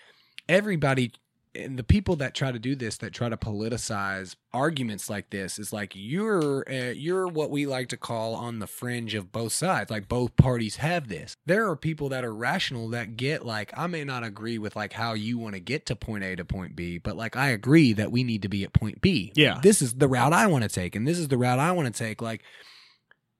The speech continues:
Speaker 1: I
Speaker 2: That's a better
Speaker 1: agree.
Speaker 2: conversation than, "Oh, we can't get there."
Speaker 1: Exactly,
Speaker 2: Yeah.
Speaker 1: exactly. And that's the problem with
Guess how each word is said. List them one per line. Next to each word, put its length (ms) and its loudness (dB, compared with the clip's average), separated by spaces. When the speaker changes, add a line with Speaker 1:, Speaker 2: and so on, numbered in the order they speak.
Speaker 1:
I 100 4
Speaker 2:
That's 120 8
a 60 10
better 180 10
Speaker 1:
agree. 80 0
Speaker 2:
conversation 480 6
than, 240 4
"Oh, 200 10
we 120 4
can't 220 0
get 160 -2
there." 280 -12
Speaker 1:
Exactly, 760 0
Speaker 2:
Yeah. 60 -4
Speaker 1:
exactly. 520 -6
And 160 -6
that's 220 0
the 160 -6
problem 400 -4
with 120 -6